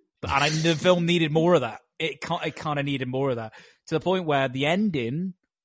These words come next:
with the electrical cable, I mean, I laughed because it was farcical. That wouldn't have been the intention.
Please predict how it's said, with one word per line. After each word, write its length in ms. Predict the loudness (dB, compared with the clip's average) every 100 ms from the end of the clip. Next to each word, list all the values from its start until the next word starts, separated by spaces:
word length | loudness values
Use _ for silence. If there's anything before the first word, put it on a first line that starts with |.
| _ _ _
with 160 | -10 -6
the 100 | -4
electrical 680 | -4 -6 -12 -8 -6 -4 -6
cable, 680 | -6 -4 -4 -4 -6 -6 -12 _ _ _ _ -8
I 60 |
mean, 120 | -4 -2
I 80 |
laughed 420 | 0 0 0 -6 -12
because 260 | -10 -10
it 80 | -10
was 280 | -12 -14 -18 _ -18
farcical. 760 | -6 -4 -4 -10 -12 -14 -14 _ _ _ _ _ _ -4
That 240 | -4 -2
wouldn't 260 | -4 -4 -4
have 60 |
been 160 | -4 -6
the 120 | -6
intention. 680 | -8 -8 -10 -10 -12 -12